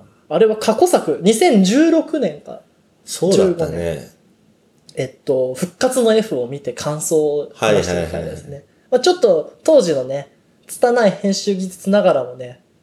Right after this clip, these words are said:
Speaker 2: 頑張っていろんなビージーを入れたりね、
Speaker 1: そうだね。
Speaker 2: 面白い回であるんですけど、
Speaker 1: うん。
Speaker 2: やっぱこう、ちょっと前会議した時に、まあ、俺たちのね、こう思想を押し付ける感じのね、
Speaker 1: はい。
Speaker 2: トークもいいんだけど、まあ、流行り物に乗っかるというか、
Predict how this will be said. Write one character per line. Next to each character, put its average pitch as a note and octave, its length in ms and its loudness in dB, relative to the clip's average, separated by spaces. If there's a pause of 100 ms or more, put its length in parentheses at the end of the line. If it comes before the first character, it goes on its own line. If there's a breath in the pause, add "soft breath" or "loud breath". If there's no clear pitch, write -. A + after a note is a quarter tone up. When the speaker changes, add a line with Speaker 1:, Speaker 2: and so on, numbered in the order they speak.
(360)
Speaker 2:
頑 A3 220 2
張 A#3 80 2
っ A#3 80 -6
て D#3+ 140 4
い D3 60 -2
ろ D3+ 120 -2
ん E3 40 -6
な E3 100 0
ビ E3+ 180 0
ー F#3 40 2
ジ F#3 180 2
ー D3 40 4
を - 20 0
入 C3+ 80 -4
れ C#3+ 100 2
た D3+ 140 2
り B2 120 -4
ね、 A#2 100 -8
Speaker 1:
そ F3 220 0
う - 20 2
だ - 100 -2
ね。 - 60 -16
Speaker 2:
面 A#3+ 180 4
白 C4 220 4
い F#3+ 60 0
回 F#3+ 200 4
で D#3 80 2
あ D#3 100 -2
る D3 100 -4
ん C3 40 -12
で B2+ 80 -14
す - 80 -16
け B2+ 100 -6
ど、 B2+ 240 -4
Speaker 1:
う G#2+ 80 -10
ん。 F2+ 600 -10
Speaker 2:
や C4+ 80 2
っ C#4 60 -4
ぱ G#3 80 0
こ B2+ 720 -8
う、 - 40 -20 (560)
ち - 80 0
ょ - 20 4
っ F4 40 -10
と F3 180 2
前 F3 200 2
会 C4+ 220 2
議 G3 80 0
し - 60 -6
た E3 60 2
時 C#3+ 200 -4
に、 C3 340 -14 (160)
ま E3+ 80 0
あ、 D#3+ 40 4
俺 F3+ 100 4
た F#4 100 4
ち A#3 140 2
の D3 100 0
ね、 D3+ 260 -6
こ - 120 -16
う - 20 -8
思 G#3 180 2
想 C4 340 4
を - 20 4
押 G#3 100 0
し - 140 -4
付 - 160 0
け F3+ 60 2
る - 60 -8
感 C3 200 -10
じ B2+ 80 -16
の B2 80 -12
ね、 C#3+ 220 -16 (120)
Speaker 1:
は - 220 0
い。 - 40 4
Speaker 2:
ト - 40 -4
ー - 40 -12
ク D#3+ 60 -2
も C3+ 140 -6
い E3+ 80 -2
い G3+ 40 -2
ん F#3 40 -2
だ B2 100 -6
け B2 120 -12
ど、 C3+ 340 -4 (240 soft breath)
ま A#3+ 80 2
あ、 - 120 0
流 A3 60 6
行 C#4 100 6
り G4 100 4
物 G4+ 220 2
に F#4 120 2
乗 C#4 120 4
っ C#4 60 -4
か E4+ 120 2
る F#4+ 120 0
と A3+ 100 4
い C#3+ 140 -2
う C#3+ 60 -12
か、 B2+ 340 -6